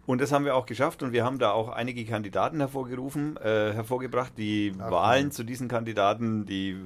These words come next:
Speaker 1: waren, wie das in solchen Parteien so, äh, abläuft. Natürlich sind die, äh, alle recht und, äh, gerecht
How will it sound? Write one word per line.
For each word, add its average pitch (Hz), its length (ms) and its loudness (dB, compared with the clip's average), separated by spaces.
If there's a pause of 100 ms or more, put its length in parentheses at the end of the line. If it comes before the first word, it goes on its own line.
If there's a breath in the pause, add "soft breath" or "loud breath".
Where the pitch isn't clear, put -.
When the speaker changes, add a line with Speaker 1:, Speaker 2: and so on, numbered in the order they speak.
Speaker 1:
waren, 90 440 -2
wie 87 320 -4
das 87 240 -4
in 92 180 -10
solchen 92 300 -6
Parteien 92 480 -4
so, 92 400 -4
äh, 78 240 -10 (560 loud breath)
abläuft. 110 420 2
Natürlich 92 400 -4
sind 95 300 -4
die, 90 300 -4
äh, 82 360 -6
alle 107 380 -2
recht 110 240 -4
und, 90 500 -6
äh, 80 180 -8
gerecht 92 280 -4